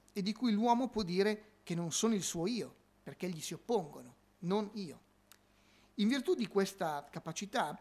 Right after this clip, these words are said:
che è pur sempre una potenza del pensiero, egli può entrare in un'idea, entering into an idea, capace di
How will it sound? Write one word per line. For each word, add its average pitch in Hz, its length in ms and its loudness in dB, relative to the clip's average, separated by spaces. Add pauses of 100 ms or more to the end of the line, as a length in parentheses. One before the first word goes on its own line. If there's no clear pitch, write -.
(200)
che 180 100 -4
è 170 40 -4
pur 247 240 2
sempre 214 640 0 (140)
una 190 200 2
potenza 196 480 0
del 160 160 -4
pensiero, 185 560 -2 (320)
egli 262 280 0
può 196 320 4
entrare 196 800 0
in 190 160 4
un'idea, 202 460 2 (220)
entering 247 640 0
into 196 520 -2
an 165 240 -6
idea, 147 440 -8 (480)
capace 233 420 2
di 196 160 0